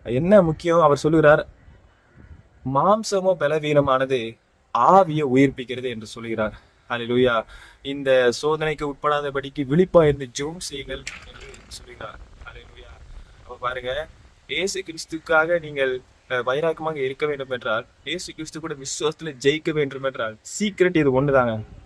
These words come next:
முதல்ல ஜெபம் செய்ய வேண்டும். அந்த ஜெபம் விசுவாசத்தை கட்டி எழுப்ப வேண்டும். ஹல்லேலூயா. ஒரு கான்ஃபிடென்ட்டை கொடுக்க வேணும். என்னுடைய அப்பா இந்த தீமை அனுமதித்திருந்தாலும், இந்த சிலுவை பாடுகளை அனுமதித்திருந்தாலும்,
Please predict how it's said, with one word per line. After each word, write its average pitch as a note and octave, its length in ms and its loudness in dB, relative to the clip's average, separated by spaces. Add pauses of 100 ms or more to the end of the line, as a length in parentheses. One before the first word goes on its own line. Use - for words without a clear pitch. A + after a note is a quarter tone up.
முதல்ல C#3 560 6 (460)
ஜெபம் F3 260 6
செய்ய D#3 300 2
வேண்டும். C#3+ 360 2 (260)
அந்த C3+ 240 4
ஜெபம் C#3+ 280 4
விசுவாசத்தை F#3 640 4
கட்டி D3 280 2
எழுப்ப C#3+ 260 4
வேண்டும். A#2+ 400 2 (200)
ஹல்லேலூயா. C3+ 640 6 (260)
ஒரு D#3 180 4 (100)
கான்ஃபிடென்ட்டை F#3+ 500 4
கொடுக்க D3 280 0
வேணும். C3 340 0 (260)
என்னுடைய E3+ 440 2
அப்பா G3+ 440 6 (240)
இந்த C#3+ 220 -4
தீமை A3 440 6
அனுமதித்திருந்தாலும், E3+ 840 8 (220)
இந்த D#3+ 160 0
சிலுவை G#3+ 420 2
பாடுகளை F#3 340 6
அனுமதித்திருந்தாலும், E3 800 4